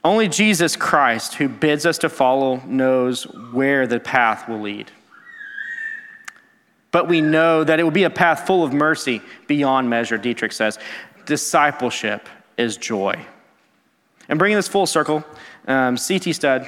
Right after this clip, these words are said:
maybe you didn't think I was gonna bring him back in, but he's, he's here,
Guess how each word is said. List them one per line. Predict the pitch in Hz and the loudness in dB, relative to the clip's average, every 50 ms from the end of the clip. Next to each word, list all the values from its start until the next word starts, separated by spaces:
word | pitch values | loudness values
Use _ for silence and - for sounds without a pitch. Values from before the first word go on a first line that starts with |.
| - - | -10 -8
maybe | - 120 120 120 | -4 -4 -2 0
you | 120 120 | 0 0
didn't | 127 113 110 - | -2 -2 -2 -4
think | 127 123 127 | -4 -2 -2
I | 117 | -2
was | 107 | -2
gonna | - 113 110 | -2 -2 -2
bring | 107 120 117 113 | 0 0 0 0
him | 113 110 | -2 0
back | 107 113 107 107 - 113 | 2 0 0 0 0 -2
in, | 107 104 107 - - - - - - - - - - - - | -2 -2 -4 -8 -12 -18 -16 -14 -14 -14 -14 -14 -12 -4 0
but | 185 175 170 | 2 2 4
he's, | 226 247 220 - | 4 2 2 0
he's | - 170 170 208 180 | 0 0 2 2 4
here, | 180 156 147 147 | 2 2 0 -2